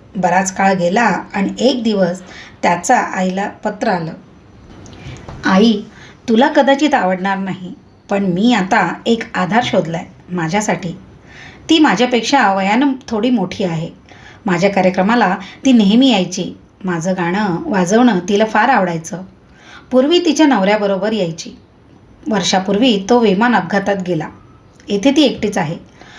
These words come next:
आम्ही दोघांनी एकत्र राहायचं ठरवलं आहे. पुढच्या महिन्यात आम्ही लग्न करत आहोत. आता माझी काळजी करू नकोस आणि जयश्रीला कळव बरं का.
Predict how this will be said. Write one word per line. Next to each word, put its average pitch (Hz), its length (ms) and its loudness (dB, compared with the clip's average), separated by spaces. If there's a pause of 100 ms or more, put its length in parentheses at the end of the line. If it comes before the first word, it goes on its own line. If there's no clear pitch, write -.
(220)
आम्ही 220 260 6
दोघांनी 196 640 2
एकत्र 254 420 0
राहायचं 202 360 0
ठरवलं 180 400 -4
आहे. 170 260 -8 (640)
पुढच्या 190 280 2
महिन्यात 185 340 2 (200)
आम्ही 208 280 2
लग्न 185 240 0
करत 208 300 0
आहोत. 160 200 -6 (760)
आता 254 320 0
माझी 233 300 -2
काळजी 185 580 -6 (100)
करू 190 160 -4
नकोस 190 500 -8 (460)
आणि 196 220 2
जयश्रीला 196 480 2
कळव 208 280 2 (260)
बरं 208 120 -6
का. 196 160 -8